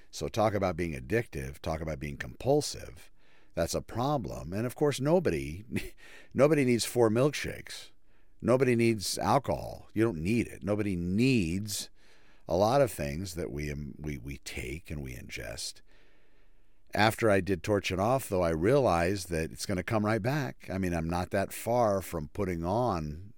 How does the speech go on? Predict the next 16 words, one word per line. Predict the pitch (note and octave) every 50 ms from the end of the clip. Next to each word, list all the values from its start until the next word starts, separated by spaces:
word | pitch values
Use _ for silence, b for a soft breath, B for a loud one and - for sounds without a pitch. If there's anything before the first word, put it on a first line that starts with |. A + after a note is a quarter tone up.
| -
f-, | - - - - -
you | - F#2+ F2
know, | D#2 D2
gaining | C#2+ C#2+ E2+ F2 F2 F#2+ F2+
a | D#2+
hundred | D2+ F2 F#2 F#2 E2+
thirty-five | - F#2+ F2 F2 - F2+ E2 D#2+
pounds | - F#2 F#2 F2+ D#2 -
of | D2
fat, | - - A2+ B2+ A#2 D#2+ D#2 D2 - b b b b b b b b b b -
and | D2 F2
I | F#2+ G2
could | - - D#2+ D2
do | C#2+ B2+ D3+ D#3+
it, | A2 E2 G2+ - - - - - - - - - - - - - - - - - - -
but | - G2+ G2 F#2+ F#2+